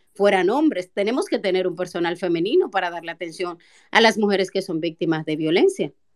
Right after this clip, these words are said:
Ese, ese es el trabajo de ese departamento.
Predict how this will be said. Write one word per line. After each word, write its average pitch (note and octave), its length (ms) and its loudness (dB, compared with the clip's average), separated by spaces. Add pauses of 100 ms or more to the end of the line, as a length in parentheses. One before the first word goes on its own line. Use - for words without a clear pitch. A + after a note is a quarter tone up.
(420)
Ese, - 360 2
ese C#4+ 240 4
es E4+ 60 4
el C4 120 0
trabajo A#3 380 0
de F3 100 -4
ese E3 180 -8
departamento. E3+ 680 -4